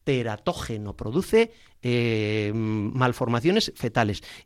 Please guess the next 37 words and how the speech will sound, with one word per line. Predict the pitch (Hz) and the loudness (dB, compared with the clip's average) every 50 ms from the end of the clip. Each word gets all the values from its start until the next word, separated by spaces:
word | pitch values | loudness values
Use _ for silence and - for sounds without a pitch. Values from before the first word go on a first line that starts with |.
| _ | _
Y | - 151 156 170 | 2 4 4 6
un | 202 226 226 226 214 | 6 8 8 8 8
derivado | 180 190 196 196 202 202 190 | 8 6 6 6 4 4 4
suyo | - 214 190 151 - | 0 0 0 0 0
que | - 107 | 0 2
no | 110 131 | 2 2
es | 139 | 4
natural, | 135 135 117 - 117 107 123 113 104 95 | 4 2 0 0 2 2 4 4 4 4
no, | 98 110 110 | 2 2 2
no | 110 113 120 117 | 2 4 4 4
aparece | 117 - 117 120 127 - 127 | 4 4 2 2 2 0 -2
en | 120 113 | -2 0
la | 113 | 0
naturaleza, | 110 113 107 - 123 113 127 143 - 107 95 - | 0 -2 0 0 0 2 0 0 -2 -4 -4 -2
pero | 117 107 104 | -2 -2 0
que | - 110 | 0 0
lo | 104 | 0
utilizamos | 107 107 - 107 104 101 135 175 185 - | 0 0 -2 -4 -2 0 0 -2 0 -2
como | - 160 156 | 0 0 0
medicamento | 143 135 123 123 - 123 120 165 220 208 185 - 165 | 2 2 2 0 0 0 0 2 0 0 0 -2 -2
para | 147 120 113 | -2 -4 -2
tratamiento | - 117 107 - 104 123 151 151 156 143 | -2 -2 -4 -2 -2 -2 -2 -2 -2 -2
del | 123 117 110 | 0 0 -2
acné, | 101 107 - 139 180 214 208 240 - - - - - - - _ | -2 -4 -2 2 2 2 2 0 -4 -12 -20 -20 -20 -20 -20 _
que | - 151 | 0 0
es | 143 - | 2 2
el | 147 127 | 0 0
trece | 120 165 170 165 - 156 | 2 0 0 2 2 0
cisretinoico, | 151 - 160 143 - 156 151 156 170 165 190 208 208 - - - 220 220 - - - - | 0 0 -2 0 0 -2 -2 0 0 2 2 2 2 0 -2 -4 -4 -4 -8 -16 -12 -6
ese, | - 139 - 180 | -4 0 0 0
por | - 160 156 | 0 0 -2
ejemplo, | 151 - 190 190 170 | 0 0 0 0 0
está | 147 - - 175 - - - - - | -2 -2 -2 -4 -4 -6 -12 -10 -4
absoluta | - 120 - - - - 127 127 170 214 185 - 214 - | -4 -2 0 -2 -2 0 0 0 0 0 0 0 0 0
y | 143 127 | 0 -2
totalmente | - - 117 113 - - 185 190 190 180 175 180 190 180 - 180 170 | -2 -4 -6 -4 -2 0 0 2 2 2 2 0 0 0 0 -2 -2
contraindicado | - 139 131 123 123 117 117 117 113 110 - 170 185 202 226 | -2 -4 -4 -2 -2 -2 -2 -2 -4 -2 0 2 2 2 2